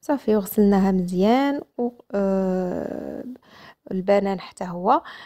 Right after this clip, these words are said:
آه، بالنسبة للوز، إلا كان يعني الربو ديالكم ما يطحنوش مزيان، من أحسن طحنوه بوحدو عاد، آه، مع الشريحة، وعاد طحنوه، آه، مع، آه، البنان. هنا غنستعمل تقريبًا، آه،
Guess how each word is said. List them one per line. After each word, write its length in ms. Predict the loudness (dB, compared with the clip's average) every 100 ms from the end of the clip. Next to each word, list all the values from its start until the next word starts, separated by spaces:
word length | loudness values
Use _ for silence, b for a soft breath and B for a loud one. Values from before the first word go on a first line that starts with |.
| -16 -8
آه، 200 | -2 0
بالنسبة 600 | 2 4 2 4 4 4 2
للوز، 560 | 2 6 6 6 2
إلا 220 | 2 4
كان 320 | 4 4 4 4
يعني 400 | 4 2 2 0
الربو 240 | 0 -2
ديالكم 420 | -2 -2 -2 -6
ما 100 | -6
يطحنوش 460 | -8 -10 -8 -8 -8
مزيان، 420 | -8 -2 0 0
من 100 | -2 -6
أحسن 300 | -8 -4 -4
طحنوه 420 | -6 0 2 2
بوحدو 500 | -2 -8 0 2 2 -2 _ _ b b b 0
عاد، 220 | 2 4
آه، 720 | 2 2 4 4 4 2 2 0
مع 200 | -4 -6
الشريحة، 640 | -6 -6 -6 2 4 4
وعاد 540 | 2 0 2 -2 0 -2
طحنوه، 540 | -8 -8 -4 -2 -4 -4
آه، 680 | -6 -6 -8 -8 -8 -8 -10 B B _
مع، 480 | -12 -6 -4 -4 -4 -4
آه، 360 | -2 -2 -4
البنان. 520 | -6 -6 -6 -6 -12 -18 _ _ _ B B B -6
هنا 180 | 0 2
غنستعمل 460 | 2 4 4 4 2
تقريبًا، 720 | -2 0 2 4 4 2 -2 -4
آه، 600 | -4 -4 -6 -6 -6